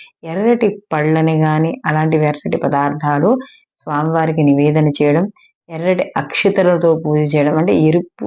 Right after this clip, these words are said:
సంబంధమైన, ఉమ్, చేయడం ద్వారా ఈ యొక్క కొంత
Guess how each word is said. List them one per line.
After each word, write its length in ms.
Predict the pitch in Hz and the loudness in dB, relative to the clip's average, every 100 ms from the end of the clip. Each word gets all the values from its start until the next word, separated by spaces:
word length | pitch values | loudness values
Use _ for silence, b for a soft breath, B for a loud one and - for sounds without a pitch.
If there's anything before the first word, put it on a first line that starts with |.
| - | -6
సంబంధమైన, 1080 | - 165 170 165 165 160 160 160 165 165 175 165 160 B B B _ | -4 -2 0 0 0 0 2 2 2 2 2 0 -2 B B B _
ఉమ్, 360 | - 156 151 170 269 240 202 | -8 -4 -2 -2 -4 -4 -4
చేయడం 360 | 180 170 170 170 | 0 2 2 0
ద్వారా 340 | 156 151 147 202 262 B _ | 0 0 0 -2 -6 B _
ఈ 100 | _ | _
యొక్క 240 | 175 170 175 160 | -18 -8 -4 -2
కొంత 340 | 156 165 165 | -2 -2 -2